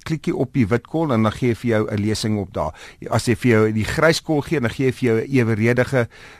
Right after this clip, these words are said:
ehm, 'n lesing. Op die swart kol gee hy vir jou die skaduwees op daai, op daai foto.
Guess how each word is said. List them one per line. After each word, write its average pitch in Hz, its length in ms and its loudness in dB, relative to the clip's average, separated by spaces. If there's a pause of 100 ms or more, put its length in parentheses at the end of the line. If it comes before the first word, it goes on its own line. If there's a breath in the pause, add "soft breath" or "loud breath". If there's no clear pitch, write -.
(120 loud breath)
ehm, 101 720 2 (500)
'n 110 100 0
lesing. 104 440 -2 (240 loud breath)
Op 110 160 -2
die - 80 2
swart 165 300 2
kol 160 160 -2
gee 139 220 -4
hy 123 160 0
vir 123 180 -6
jou 110 80 2
die 110 100 -6
skaduwees 95 840 -2 (340 soft breath)
op - 220 -4
daai, 104 320 2 (120)
op 101 160 -10
daai 98 180 0
foto. - 380 -8